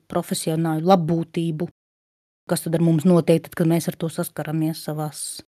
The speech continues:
darba vietās, gan arī, protams, kā atbalstīt klientus. Mans viedoklis te, protams, ir neobjektīvs, taču ir skaidrs, ka sociālā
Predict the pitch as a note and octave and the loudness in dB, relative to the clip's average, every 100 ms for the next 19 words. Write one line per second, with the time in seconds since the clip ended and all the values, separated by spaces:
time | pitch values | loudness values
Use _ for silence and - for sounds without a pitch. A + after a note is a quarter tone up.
0 | _ F#3+ D#3+ D#3 E3 D#4 E4+ D4+ D#4 - | _ 0 2 2 2 2 4 2 0 0
1 | G3+ C4+ A#3+ B3+ C4+ G#3+ G3+ A#3 - F#3 | 2 4 4 4 2 2 0 0 -2 -2
2 | F3 E3 D3+ D#3+ - D3+ - D#3 C#3+ D3+ | -2 -2 -2 -6 -6 -10 -6 -6 -6 -10
3 | - - - _ _ _ _ _ _ _ | -16 -20 -20 _ _ _ _ _ _ _
4 | _ _ _ _ _ _ G3+ G#3 G#3 F3+ | _ _ _ _ _ _ 2 4 4 4
5 | F#3+ E3 D#3 D3 - - E3+ - F#3 D3 | 4 6 2 -2 -6 -6 -2 0 2 0
6 | - F3+ D#4 G4+ E3 - - - E3+ - | 0 4 4 4 2 0 -2 4 4 2
7 | - - - _ _ _ _ - A#3+ A3 | -10 -14 -16 _ _ _ _ 4 6 6
8 | - - G3+ G3+ F#3 F3 D#3+ - F#3 F3 | 4 4 8 10 10 8 4 -6 -4 -4
9 | - F#3+ G3 F3 - - D#3+ F3 - D#3+ | 4 6 6 4 -2 -4 -4 -4 0 0
10 | D3+ | 0